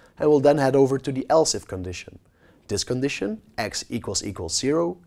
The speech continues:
evaluates to true. So x is zero, gets printed out to the console,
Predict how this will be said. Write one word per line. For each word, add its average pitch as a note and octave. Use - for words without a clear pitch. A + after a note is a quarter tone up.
evaluates A#2+
to -
true. F#2+
So F#2+
x D#3
is -
zero, F3+
gets -
printed D#3+
out B2+
to -
the G#2+
console, E3+